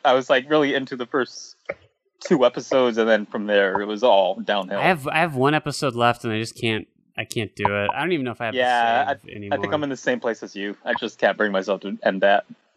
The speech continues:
Speaker 2: Well, it's just like, who cares? Who gives a shit? The sequel's already out, so I know that whatever happens, happens, and,
Speaker 1: It's kind of the
Speaker 2: um,
Speaker 1: dumbest story they could think of, too. And I, I feel like it's part of it. I, like, I know there was some writing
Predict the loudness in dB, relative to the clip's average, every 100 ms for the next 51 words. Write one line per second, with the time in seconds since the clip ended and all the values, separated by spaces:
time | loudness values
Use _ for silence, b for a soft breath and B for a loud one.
0 | _ -8 -2 -2 2 2 4 2 4 4
1 | 4 2 0 -2 0 -2 -2 -2 -2 -4
2 | -2 0 2 2 4 4 4 0 -4 -2
3 | 0 0 -2 -4 -2 -2 -2 -2 -2 -2
4 | -2 -4 -4 -8 -16 -6 -2 -2 -2 -4
5 | -4 -6 -10 -16 -14 -10 -10 -8 -10 -12
6 | -14 -20 _ -12 0 0 2 0 0 0
7 | 0 -2 0 2 2 2 2 0 0 -2
8 | 0 2 2 0 -2 0 -2 -2 -6 _
9 | -4 -4 -8 -6 -4 -4 -6 0 0 2
10 | 0 0 0 -2 -4 -2 -2 0 0 0
11 | 0 -2 -2